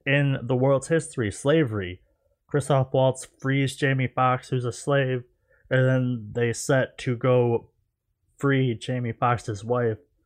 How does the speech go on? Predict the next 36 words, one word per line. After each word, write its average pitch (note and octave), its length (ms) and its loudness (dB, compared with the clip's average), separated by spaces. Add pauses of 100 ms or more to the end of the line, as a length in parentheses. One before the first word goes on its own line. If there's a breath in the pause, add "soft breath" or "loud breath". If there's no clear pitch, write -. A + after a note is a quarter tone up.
(540)
on A2+ 120 0
a A2 60 -2
plantation A2 880 -2
that's G2+ 260 -6
owned A2+ 300 -2
by G#2 140 0
Leonardo G#2+ 640 -2
DiCaprio's G#2 600 -2
character. G2+ 600 -2
Great A#2 320 -2
film. G#2 320 -4 (1400 soft breath)
Number C3+ 220 0
sixty-one, D3+ 640 0
I'm C#3 100 2
gonna C#3+ 160 2
catch C#3+ 300 -2
flack D3+ 320 2
for C#3+ 60 2
this D3 240 2
one. D3 120 2
I C3+ 80 6
have C#3+ 200 4
not C#3+ 240 0
seen D#3 260 -2
it. D3+ 100 -2
I B2+ 140 0
definitely C#3+ 540 0
should D3+ 320 2
have C#3 260 2
by C3+ 160 4
now. D3 480 2 (560 soft breath)
It A#2+ 100 0
is A#2 200 -2
gonna C3 180 0
be A#2+ 140 0
Coco. A#2+ 680 -2